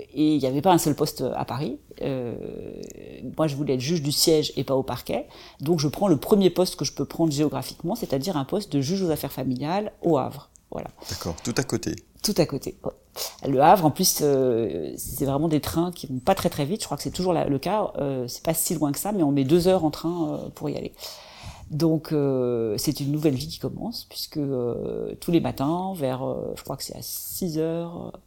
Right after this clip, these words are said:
Speaker 1: à six heures et quart, euh,
Speaker 2: Tu prends ton train ?
Speaker 1: je prends mon train pour aller, euh, au Havre. Euh,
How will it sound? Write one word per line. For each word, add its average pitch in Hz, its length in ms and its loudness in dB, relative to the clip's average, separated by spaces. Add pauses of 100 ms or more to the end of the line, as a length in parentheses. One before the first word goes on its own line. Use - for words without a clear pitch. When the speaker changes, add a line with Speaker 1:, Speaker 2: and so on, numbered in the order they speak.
(720)
Speaker 1:
à - 120 -14
six 151 280 -6
heures 147 100 -6
et 139 60 -4
quart, 139 300 -8 (680)
euh, 131 580 2
Speaker 2:
Tu 113 100 0
prends 107 180 4
ton 107 140 -2
train ? 113 280 -2
Speaker 1:
je 151 120 2
prends 151 180 0
mon 143 100 2
train 180 240 0
pour 151 180 -4
aller, 143 320 -2
euh, 120 420 -2
au 135 120 2
Havre. 147 380 -2 (640)
Euh, 107 440 -6